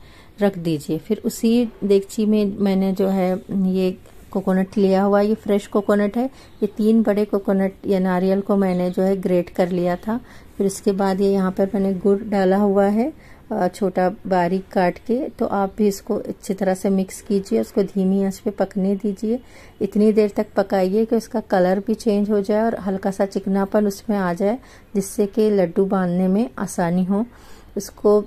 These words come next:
बीच बीच में चम्मच चलाते रहिए, उसको सूजी की तरह कंटिन्यू चम्मच चलाने की ज़रूरत नहीं है।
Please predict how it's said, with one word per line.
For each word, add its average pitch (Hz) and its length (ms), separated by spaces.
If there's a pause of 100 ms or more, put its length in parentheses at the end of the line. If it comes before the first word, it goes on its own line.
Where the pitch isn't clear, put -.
बीच 208 300
बीच 214 200
में 220 80
चम्मच 196 300
चलाते 185 500
रहिए, 208 360
उसको - 260
सूजी 202 360
की 196 120
तरह 202 260
कंटिन्यू 196 580
चम्मच 185 340
चलाने 180 420
की 196 100
ज़रूरत 185 500
नहीं 196 260
है। 214 200